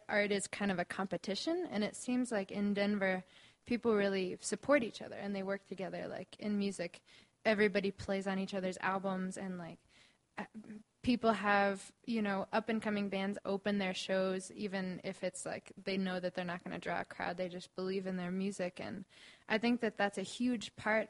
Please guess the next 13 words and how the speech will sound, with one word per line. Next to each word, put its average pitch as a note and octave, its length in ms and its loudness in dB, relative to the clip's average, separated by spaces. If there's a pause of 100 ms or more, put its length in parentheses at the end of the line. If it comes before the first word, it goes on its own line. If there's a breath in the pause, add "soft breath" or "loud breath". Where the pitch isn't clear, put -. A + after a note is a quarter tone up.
(140)
of G3+ 380 0
the G#3+ 80 2
Denver G#3+ 320 4
scene C4+ 320 4
is G3 200 2
doing F#3+ 540 -2
benefits, - 600 0
too. A#3+ 260 -4
Like, D3+ 280 -6 (380 soft breath)
the A3 80 4
Mercury A3+ 400 4
Cafe G3+ 520 -2
does E3 380 -4